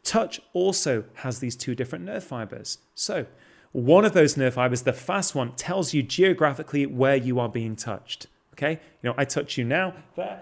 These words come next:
You know, I've touched you there, right? That you say, "Oh, he has touched me on my hand. Why has he done that?" Okay?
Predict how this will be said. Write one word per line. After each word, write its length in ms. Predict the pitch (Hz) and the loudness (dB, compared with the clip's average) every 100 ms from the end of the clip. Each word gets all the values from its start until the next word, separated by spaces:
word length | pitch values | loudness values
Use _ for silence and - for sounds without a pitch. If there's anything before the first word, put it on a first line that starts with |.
| - - | -18 -12
You 120 | 202 | -6
know, 160 | 208 175 | -4 -4
I've 120 | - | -4
touched 260 | 160 123 | -4 -2
you 80 | 131 | -4
there, 220 | 107 95 - _ _ _ | -4 -6 -12 _ _ _
right? 220 | 147 180 - _ _ _ _ | -4 -4 -12 _ _ _ _
That 140 | 151 | -4
you 80 | 147 | -2
say, 160 | 143 202 | -4 -2
"Oh, 240 | 180 - - | -2 -2 -10
he 120 | - | -4
has 100 | 151 | -4
touched 260 | - 160 - | -2 -8 -6
me 80 | 131 | -4
on 100 | 123 | -2
my 120 | 123 | -4
hand. 300 | 147 139 104 _ - | -4 -6 -10 _ -8
Why 100 | 120 | -6
has 100 | 120 | -6
he 60 | |
done 200 | 143 156 | -4 -4
that?" 200 | 110 98 - | -6 -8 -12
Okay? 320 | 113 151 170 | -6 -4 -4